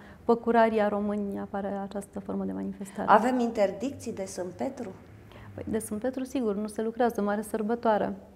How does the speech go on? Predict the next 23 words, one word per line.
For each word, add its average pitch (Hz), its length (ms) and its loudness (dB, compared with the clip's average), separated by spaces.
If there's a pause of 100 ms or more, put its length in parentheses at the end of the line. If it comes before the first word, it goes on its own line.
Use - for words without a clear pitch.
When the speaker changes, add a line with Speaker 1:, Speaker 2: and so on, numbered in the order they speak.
(440)
Speaker 2:
Vorbeam 240 320 0
de 240 120 0
rusalii, 202 800 0 (420)
uh, 226 100 0 (280)
că 254 100 -2
ne 254 120 2 (120)
e - 20 6
frică 254 400 0
de 156 100 -6
ele. 139 520 -4 (280)
Uh, - 100 -2 (320)
vorbim 214 380 -2
acum 254 380 0 (180)
de, 233 520 0
uh, 208 300 0
Sfânt 208 300 0
Petru, 254 440 -2
la 214 140 4
fel, 254 240 -2 (100)
uh, 214 720 2
o 214 60 2
divinitate, 226 1120 0
uh, 214 80 -2